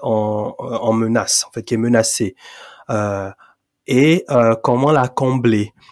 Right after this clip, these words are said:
Donc, comme je disais, hein, c'est que un, un, l'entrepreneur vient créer quelque chose qui va enlever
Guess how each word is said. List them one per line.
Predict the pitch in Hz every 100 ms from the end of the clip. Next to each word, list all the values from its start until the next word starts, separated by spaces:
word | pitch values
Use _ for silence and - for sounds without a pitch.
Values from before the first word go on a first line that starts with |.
| -
Donc, | 107 - - -
comme | 139
je | 131
disais, | 127 131 160
hein, | 139 131
c'est | - 120
que | 120 113 - _ _ _ -
un, | 123 120 -
un, | 120 117 - - - _ -
l'entrepreneur | - 123 127 147 - 165 185
vient | 123 120 - _ _ -
créer | - 147 165
quelque | 143
chose | - 151 -
qui | 120
va | 107 -
enlever | 151 151 151 147 127 139 160